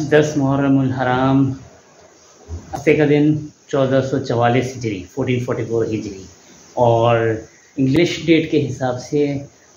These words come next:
आज है, अ, ट्वेंटी नाइन्थ जुलाई टू थाउजेंड ट्वेंटी थ्री। ठीक है, कंप्लीट हो गया। अच्छा,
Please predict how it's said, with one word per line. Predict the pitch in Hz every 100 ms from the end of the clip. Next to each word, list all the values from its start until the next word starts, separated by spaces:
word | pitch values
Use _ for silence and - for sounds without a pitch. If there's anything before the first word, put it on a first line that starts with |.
| _ -
आज | 117 120 120
है, | 127 127 127 131 139
अ, | 135 - - - - 110 110 110 113 110 - - _ _ -
ट्वेंटी | 123 123
नाइन्थ | 123 147 - - - - _ _ - - 135
जुलाई | 131 120 120 - - - - - - _ - - 85 - - - -
टू | 160 139
थाउजेंड | 131 123 127 156 151
ट्वेंटी | 120 120 120
थ्री। | 107 101 - _ - - - - -
ठीक | -
है, | - - - - - - - -
कंप्लीट | 120 120 120
हो |
गया। | 104 - - - - - - -
अच्छा, | 117 - - 117 113 113 117 117 -